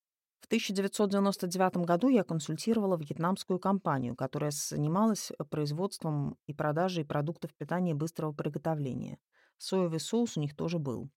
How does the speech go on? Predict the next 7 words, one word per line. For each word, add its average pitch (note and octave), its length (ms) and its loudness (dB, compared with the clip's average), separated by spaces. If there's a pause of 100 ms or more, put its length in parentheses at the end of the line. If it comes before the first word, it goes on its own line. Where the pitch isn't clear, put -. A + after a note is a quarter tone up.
(260)
Задача, F3 460 6
которую E3+ 400 4
передо D#3 320 4
мной D#3+ 180 2
поставили, D3 520 2
звучала C#3 500 2
так: B2 340 0